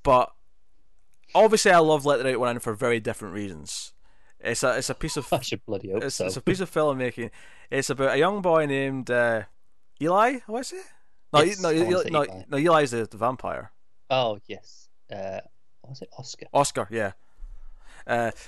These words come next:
Speaker 1: and it's, you know, it's obviously in Sweden. It's, you know, uh, the winter, snow. Just for the, the visual of the setting, right? Uh, me, me and Tim did do this in Streams After Midnight sometime last year, so you can go find that if you want to go watch some full thoughts on it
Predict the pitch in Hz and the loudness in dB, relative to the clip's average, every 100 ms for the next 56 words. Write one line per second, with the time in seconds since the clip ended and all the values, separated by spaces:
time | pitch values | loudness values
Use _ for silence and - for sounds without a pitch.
0 | - 123 127 135 - 127 113 131 - 127 | -4 2 2 2 0 0 2 0 0 -4
1 | - 123 120 110 - 117 98 95 92 90 | -4 -4 -4 -4 -8 -6 -6 -4 -4 -4
2 | 87 90 95 113 107 98 120 131 131 123 | -4 -6 -10 -12 -10 -8 -4 -2 0 0
3 | 117 - 117 117 113 - - - - - | 0 -4 -4 -2 -2 -6 -20 -20 -20 -20
4 | - - - - - - - - 131 131 | -20 -20 -20 -20 -20 -18 -12 -6 -4 -4
5 | 123 120 143 123 117 107 - 113 87 90 | -4 0 2 2 0 0 0 0 0 -6
6 | 101 107 - - - - 113 127 185 175 | -6 -6 -8 -16 -16 -4 0 4 4 4
7 | 175 160 151 139 131 131 127 123 120 127 | 0 2 0 0 -2 0 0 0 -4 -4
8 | 120 113 110 107 107 113 113 - - 117 | -2 -2 -2 -4 -4 -2 -4 -4 -4 -4
9 | 120 - 110 104 104 107 - 95 - 110 | -4 -4 -4 -2 -4 -4 -6 -8 -8 -8
10 | 113 120 113 104 101 90 - 98 90 95 | -8 -6 -6 -4 -4 -6 -6 -6 -6 -8
11 | - - - 104 104 98 - 107 87 - | -12 -16 -10 -8 -8 -10 -10 -6 -6 -8
12 | 98 104 - - 101 - 92 90 | -10 -10 -8 -6 -6 -4 -6 -8